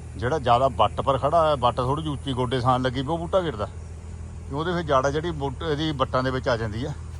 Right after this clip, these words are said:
ਉਹਦਾ ਚੱਕਰ ਪੈ ਜਾਂਦਾ ਥੋੜ੍ਹਾ ਜਿਹਾ। ਵੀ ਜੇਕਰ ਹੁਣ ਆਪਣੇ ਵਾਲੇ ਬੂਟੇ ਧਰਤੀ 'ਚ ਜੜ ਇਹਦੀ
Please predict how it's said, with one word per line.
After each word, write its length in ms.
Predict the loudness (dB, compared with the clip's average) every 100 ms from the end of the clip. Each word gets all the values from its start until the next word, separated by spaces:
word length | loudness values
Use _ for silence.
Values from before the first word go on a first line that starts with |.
| -12 -12 -12 -12 -12 -12 -10
ਉਹਦਾ 160 | -6 -4
ਚੱਕਰ 260 | -2 0 0
ਪੈ 140 | 0
ਜਾਂਦਾ 160 | -2 -4
ਥੋੜ੍ਹਾ 220 | -2 -2
ਜਿਹਾ। 100 | -2 -6 -12 -12 -12 -12 -12 -12 -12 -12 -12 -12 -12 -8
ਵੀ 80 | -8
ਜੇਕਰ 220 | -4 -2
ਹੁਣ 140 | 0
ਆਪਣੇ 260 | 0 0 0
ਵਾਲੇ 120 | 0
ਬੂਟੇ 460 | -2 -4 -2 0 0 -2
ਧਰਤੀ 280 | -4 -4 -8
'ਚ 60 |
ਜੜ 220 | -4 -4
ਇਹਦੀ 160 | -4 -8